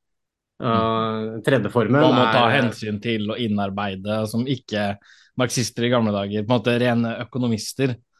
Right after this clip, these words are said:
Speaker 2: Ja, det er
Speaker 1: eh,
Speaker 2: ideen,
Speaker 1: har
Speaker 2: ja.
Speaker 1: noe sans for.
Speaker 2: Så det er en sånn kritikk av det som Bourdieu ser på som en sånn økonomisme da, i Mar-, i Marx. Han mener at ulikhet, det handler om andre ting enn bare økonomi. Så for å forstå ulikhet og hva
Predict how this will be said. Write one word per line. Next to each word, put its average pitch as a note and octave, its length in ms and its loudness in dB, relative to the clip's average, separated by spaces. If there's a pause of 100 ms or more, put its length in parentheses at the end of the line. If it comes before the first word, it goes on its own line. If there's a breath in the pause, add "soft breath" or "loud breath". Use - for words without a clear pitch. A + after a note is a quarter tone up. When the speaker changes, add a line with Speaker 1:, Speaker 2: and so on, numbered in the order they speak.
(400)
Speaker 2:
Ja, B2+ 240 6
det B2 140 6
er A#2+ 160 4
Speaker 1:
eh, A2+ 100 4
Speaker 2:
ideen, G#2+ 400 4
Speaker 1:
har A2+ 160 4
Speaker 2:
ja. A2 140 6
Speaker 1:
noe B2 100 2
sans G#2+ 320 0
for. G#2 220 -2 (720)
Speaker 2:
Så C3+ 100 -6
det B2 140 2
er A#2+ 100 2
en D3 140 6
sånn C#3 100 2
kritikk C#3+ 540 -2
av A#2 320 2
det A2+ 160 2
som G#2+ 140 -2
Bourdieu G#2+ 340 0
ser G2 260 -4
på G#2 80 -8
som A2+ 140 -2
en A#2 60 -2
sånn G2 160 0 (100)
økonomisme B2 800 4
da, F#2 160 2
i F2 80 -8
Mar-, G2+ 220 -4 (160)
i A#2 160 -2
Marx. - 400 -6 (480 soft breath)
Han C3 100 6
mener A2+ 220 4
at B2+ 100 2
ulikhet, B2+ 480 2
det C3+ 80 4
handler A2 320 0
om A#2+ 80 -2
andre G2+ 320 -6
ting A#2 300 -2
enn A2+ 180 -2
bare G#2 520 0
økonomi. C#3 500 4 (440)
Så C#3+ 120 2
for C3+ 120 4
å A2+ 60 2
forstå B2 360 2 (260)
ulikhet D3+ 720 -2
og C3 160 0
hva G2 80 -2